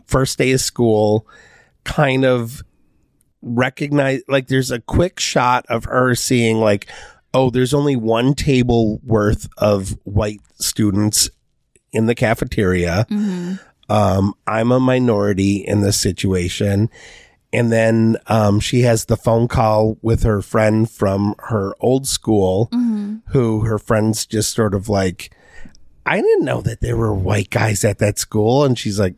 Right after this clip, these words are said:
Speaker 1: "Mm, there aren't." But, you know, like, she never really
Speaker 2: She doesn't get it.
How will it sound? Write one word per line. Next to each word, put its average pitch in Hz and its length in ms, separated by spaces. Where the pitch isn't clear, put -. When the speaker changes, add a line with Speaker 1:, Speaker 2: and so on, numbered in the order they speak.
Speaker 1:
"Mm, 180 260
there 170 180
aren't." - 480
But, 139 260
you 160 160
know, 135 240
like, 151 320
she - 200
never 165 300
really 151 680
Speaker 2:
She 262 100
doesn't 247 180
get 151 220
it. 73 140